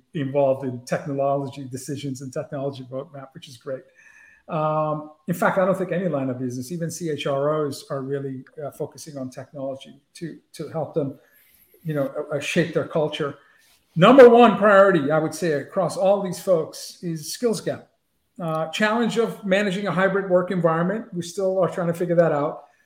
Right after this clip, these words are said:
but skills gap, um, and, and, and, and retention. Uh, so what are technology leaders telling you, uh, and, and your leaders? Uh,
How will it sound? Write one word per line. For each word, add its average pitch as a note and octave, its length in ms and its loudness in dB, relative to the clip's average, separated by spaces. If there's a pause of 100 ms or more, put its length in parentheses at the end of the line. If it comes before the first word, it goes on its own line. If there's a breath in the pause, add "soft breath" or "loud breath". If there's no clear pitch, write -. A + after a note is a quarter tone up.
(160 loud breath)
but F3+ 140 -6
skills - 320 -2
gap, - 260 -8 (240)
um, D#3+ 640 -4
and, E3 200 -4
and, D#3+ 280 -6 (240)
and, D#3+ 320 -4
and D#3 280 -4
retention. D#3+ 600 0 (680)
Uh, D3 960 -2
so F#3 500 -2 (220 loud breath)
what A3+ 180 6
are F4 100 2
technology C4 520 2
leaders A3+ 280 -4
telling F#3+ 400 -4
you, F3+ 380 -4
uh, D#3 240 -6
and, D#3+ 220 -8
and D#3 140 -8
your D#3+ 160 0
leaders? C3+ 640 -8
Uh, C#3 160 -16